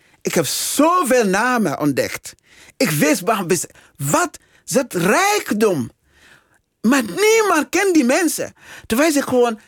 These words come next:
s-, vaak zijn hoogopgeleide mensen, heel succesvol in hun, in hun vakken. Maar ze krijgen de middelen niet. Ze worden niet gehoord.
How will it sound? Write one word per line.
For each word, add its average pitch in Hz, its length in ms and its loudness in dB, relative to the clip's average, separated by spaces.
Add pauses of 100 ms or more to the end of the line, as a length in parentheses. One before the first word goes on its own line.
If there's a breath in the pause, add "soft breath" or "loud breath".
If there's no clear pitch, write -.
(100)
s-, - 240 -8 (180)
vaak 254 360 0
zijn 196 240 0
hoogopgeleide 208 840 0
mensen, 226 440 0 (500 loud breath)
heel 226 280 4
succesvol 220 680 -2
in 196 120 -2
hun, 170 240 0
in 170 140 -2
hun 165 160 0
vakken. 220 420 -2 (800 soft breath)
Maar 226 300 2
ze 196 160 -2
krijgen 233 640 -2 (140)
de 175 120 -2
middelen 254 440 2
niet. 208 320 -6 (460 loud breath)
Ze - 160 -2
worden 202 280 2
niet 320 160 4
gehoord. 294 640 0